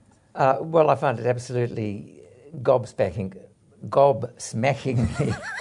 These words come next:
<laughs> amazing, um, in its ignorance. First of all, an Australian state could not secede from the Federation without, without a referendum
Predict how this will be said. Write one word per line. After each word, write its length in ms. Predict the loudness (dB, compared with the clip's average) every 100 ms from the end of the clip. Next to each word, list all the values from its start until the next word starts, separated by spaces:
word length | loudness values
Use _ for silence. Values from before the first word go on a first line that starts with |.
| -14 -18 -16
<laughs> 440 | -16 -16 -20 -12
amazing, 840 | -6 -2 0 0 0 -4 -6 -8 -12 -18 _ _ _ -18 -4
um, 360 | -2 -2 -4 -12 -20 _ _ _ _
in 140 | -8 -8
its 180 | -4
ignorance. 560 | -4 -2 -4 -4 -8 -16 _ _ _ _ _ _ _ _ _ _ _ _ _ _
First 380 | 0 2 2 -2
of 100 | 0
all, 360 | 2 2 -2 -12 _ _ _ _ _ _ _ _
an 100 | -4
Australian 460 | -4 2 2 2 -4
state 300 | -2 -2 -2
could 200 | -6 -4
not 260 | -4 -6
secede 920 | -12 -6 -6 -6 -6 -4 -2 -4 -8 -16
from 320 | -8 -4 -4 -6
the 60 |
Federation 760 | -6 -4 -2 -2 -2 -6 -12 -14 _ _ _ -6
without, 480 | 0 2 2 -2
without 400 | -4 -2 0 -2
a 60 | -2
referendum 760 | 0 -2 -2 -2 -2 0 -2